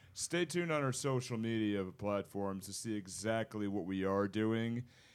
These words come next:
And, um, if you're a fan of fifty-nine Media shows, we're gonna have some friends you might recognize, um,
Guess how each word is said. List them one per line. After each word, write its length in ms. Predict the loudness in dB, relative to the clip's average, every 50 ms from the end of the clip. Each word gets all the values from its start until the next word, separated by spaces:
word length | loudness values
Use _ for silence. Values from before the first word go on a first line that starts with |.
| -20 -10 -4
And, 600 | 0 0 2 2 2 0 0 0 0 -2 0 0
um, 240 | 2 2 2 2 0
if 140 | -2 -2 0
you're 140 | 2 2 2
a 20 | 2
fan 340 | 0 0 0 2 2 2
of 80 | 0 0
fifty-nine 540 | 0 -2 -4 -2 -2 0 2 2 2 2 2
Media 360 | 2 2 2 2 2 2 0
shows, 680 | 0 -2 0 0 2 4 4 4 4 2 0 0 -4 -4
we're 380 | -2 0 0 2 0 0 -2
gonna 240 | -2 -2 -2 0 0
have 220 | 2 0 0 0
some 160 | -2 -4 -6 -6
friends 560 | -4 -2 0 0 2 0 0 -2 -4 -4 -4
you 100 | -2 -2
might 500 | -2 -4 -4 -4 -2 0 0 0 0 0
recognize, 840 | 2 2 2 2 0 -2 -2 -2 -2 -2 -2 -4 -4 -6 -6 -8 -10 -14 -20 -20 -20 -20 -20 -20 -20 -20 _ 0
um, 500 | 2 4 4 4 2 2 0 -2 -4